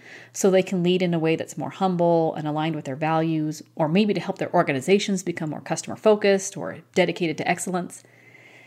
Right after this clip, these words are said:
And I'm thinking, you know who should really be coaching these executives?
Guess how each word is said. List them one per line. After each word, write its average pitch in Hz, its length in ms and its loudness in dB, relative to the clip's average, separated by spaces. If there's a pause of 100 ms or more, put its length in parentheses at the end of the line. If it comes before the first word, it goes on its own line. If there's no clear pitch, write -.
(160)
And 220 120 2
I'm 220 120 4
thinking, 214 520 0 (420)
you 247 140 0
know 403 180 -2
who 480 120 4
should 180 340 -2
really 170 240 0
be 226 120 0
coaching 233 360 0
these 240 180 4
executives? 240 640 -2